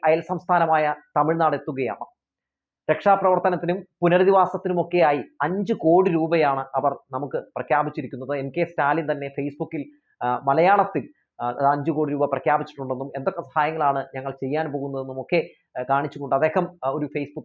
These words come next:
പോസ്റ്റ് ഇട്ടിട്ടുണ്ട്. ഞാൻ ആ പോസ്റ്റ് ആദ്യം തന്നെ ഒന്ന് വായിക്കാം. "വയനാട്ടിലെ ഉരുൾപൊട്ടൽ ദുരന്തത്തിൽ ബാധിക്കപ്പെട്ട സ-, മലയാളി സഹോദരങ്ങളുടെ ദുഃഖത്തിൽ തമിഴ്നാട് പങ്കുചേരുന്നു. രക്ഷാപ്രവർത്തനത്തിനും പുനരധിവാസത്തിനുമായി ഞങ്ങൾ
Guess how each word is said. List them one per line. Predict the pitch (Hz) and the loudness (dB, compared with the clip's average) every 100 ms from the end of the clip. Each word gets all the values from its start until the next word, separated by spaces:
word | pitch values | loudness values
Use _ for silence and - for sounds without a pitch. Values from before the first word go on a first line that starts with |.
| - | -6
പോസ്റ്റ് | 131 147 175 | -4 -4 -6
ഇട്ടിട്ടുണ്ട്. | 143 131 127 | -6 -6 -6
ഞാൻ | 147 185 | -2 0
ആ | 190 160 | 0 2
പോസ്റ്റ് | 170 175 175 - | 2 2 -4 -2
ആദ്യം | 135 135 135 | -4 -2 -4
തന്നെ | 127 | -6
ഒന്ന് | 123 | -6
വായിക്കാം. | 107 107 107 - _ _ _ _ _ _ 143 | -6 -6 -8 -12 _ _ _ _ _ _ 2
"വയനാട്ടിലെ | 165 202 226 208 202 170 | 4 6 4 2 0 0
ഉരുൾപൊട്ടൽ | 165 180 208 190 185 | 0 0 0 0 2
ദുരന്തത്തിൽ | 170 160 151 156 | 2 2 0 -2
ബാധിക്കപ്പെട്ട | 131 143 135 127 139 147 143 | 2 2 0 -6 -6 -2 0
സ-, | - - 139 | 0 -2 0
മലയാളി | 143 160 175 | 2 4 2
സഹോദരങ്ങളുടെ | 170 135 135 135 139 135 131 127 | 0 -6 -6 -4 -6 -4 -6 -6
ദുഃഖത്തിൽ | 123 123 139 123 - _ 127 | -6 -4 -4 -6 -12 _ -2
തമിഴ്നാട് | 127 143 139 120 | -2 0 -2 -2
പങ്കുചേരുന്നു. | 117 117 120 107 104 98 - _ _ _ _ _ _ - | -4 -6 -6 -6 -12 -16 -20 _ _ _ _ _ _ -2
രക്ഷാപ്രവർത്തനത്തിനും | 165 - 214 208 185 185 170 170 185 - _ - | 0 2 2 2 2 0 -2 -4 -6 -10 _ -2
പുനരധിവാസത്തിനുമായി | 165 196 196 185 170 185 175 160 156 | 2 4 4 4 2 -2 -2 -2 -4
ഞങ്ങൾ | 147 151 | -4 -4